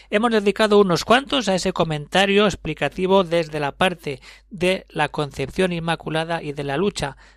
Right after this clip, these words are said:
de la gran señal de la mujer contra el dragón. Eso ya lo hemos dejado terminado. ¿Y ahora qué pasa?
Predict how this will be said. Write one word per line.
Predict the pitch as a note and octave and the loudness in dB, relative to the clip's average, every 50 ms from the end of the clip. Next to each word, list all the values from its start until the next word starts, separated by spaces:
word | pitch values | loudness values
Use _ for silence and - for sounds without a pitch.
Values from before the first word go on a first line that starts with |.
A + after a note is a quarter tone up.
| _ | _
de | - E3+ D#3+ D#3+ E3 - - | -8 -2 0 0 0 0 -2
la | - C#3 C3+ | -2 -2 0
gran | D#3 F3 F#3 F#3 E3 | 0 0 -2 -2 -4
señal | - - D3 D3 C#3+ C3 C3 - | -8 -10 -10 -10 -8 -10 -10 -12
de | - C#3 C3+ C3 | -12 -12 -10 -10
la | C3 | -10
mujer | C3 C#3 C3+ - B3+ D4+ C#4+ - - | -10 -6 -2 0 0 0 0 -4 -10
contra | - - D#3+ D3 D3+ - C#3+ C3+ | -8 -6 -6 -6 -6 -8 -8 -8
el | C3+ C3+ | -4 0
dragón. | D#3 F#3 A#3 D4 D#4+ D#4 D4 - - - - - _ _ _ _ _ | 0 4 4 4 4 2 0 -10 -20 -20 -20 -20 _ _ _ _ _
Eso | - G3 F3+ - F3 | -2 0 0 2 4
ya | F3+ F3 | 4 4
lo | E3+ | 4
hemos | E3 E3 D#3+ D3+ | 2 0 -4 -4
dejado | - - D3+ D3+ D#3 - _ | -4 -8 -10 -10 -12 -8 _
terminado. | - C#3+ D3+ F3 G#3+ A3+ A#3 A3+ | -4 -4 -2 -2 -2 -2 -2 0
¿Y | G#3 G3 | 2 2
ahora | G3+ G#3+ A3 G#3 | 2 2 2 0
qué | - - B3 B3 | -2 -2 -4 0
pasa? | - A3+ D#3 - - B2+ A#2+ - | 0 0 0 0 -6 -10 -12 -14